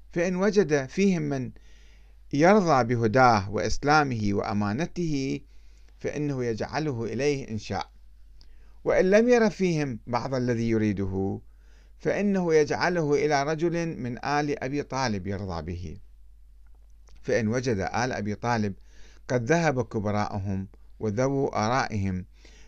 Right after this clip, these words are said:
فإنه يجعله إلى رجل يرضاه من بني هاشم، وإن مال محمد بن علي على ناحيته وهو إلى ابن فا-، ابني فاطمة.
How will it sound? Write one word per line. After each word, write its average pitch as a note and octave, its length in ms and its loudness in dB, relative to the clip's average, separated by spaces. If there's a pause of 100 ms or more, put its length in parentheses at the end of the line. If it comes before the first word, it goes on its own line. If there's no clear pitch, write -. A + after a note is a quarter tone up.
فإنه F3+ 460 0
يجعله E3 540 -2
إلى D3+ 260 0
رجل D#3+ 340 -2
يرضاه C#3+ 840 0
من D3 280 -4
بني E3 260 -2
هاشم، C#3 520 0 (1400)
وإن D#3+ 220 6
مال F#3 540 4 (420)
محمد D3 440 -2
بن A#2 160 -4
علي B2 460 -2 (680)
على C3+ 240 2
ناحيته B2+ 760 -2
وهو A#2+ 320 -2
إلى A#2 440 -2
ابن D3 580 -4 (640)
فا-، - 280 2
ابني D#3+ 320 2
فاطمة. F#2 500 -4